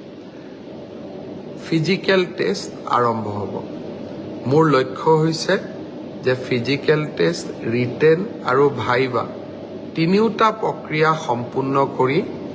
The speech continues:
এই বিত্তীয় বৰ্ষতে আমি যাতে এই ছয় হাজাৰ চাৰিশ চৌত্ৰিশটা পদ ভৰ্তি কৰিব পাৰোঁ,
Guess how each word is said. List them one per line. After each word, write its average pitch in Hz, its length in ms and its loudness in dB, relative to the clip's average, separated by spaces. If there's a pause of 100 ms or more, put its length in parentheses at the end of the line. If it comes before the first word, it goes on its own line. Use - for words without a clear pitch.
(1000)
এই 185 200 6
বিত্তীয় 156 540 2
বৰ্ষতে 123 600 2 (680)
আমি 127 280 0
যাতে 143 360 4 (440)
এই 147 220 2
ছয় 131 480 4
হাজাৰ 147 340 4 (160)
চাৰিশ 123 420 0 (280)
চৌত্ৰিশটা 131 680 0 (160)
পদ 120 220 2 (1300)
ভৰ্তি 123 420 0
কৰিব 147 360 2 (180)
পাৰোঁ, 147 240 4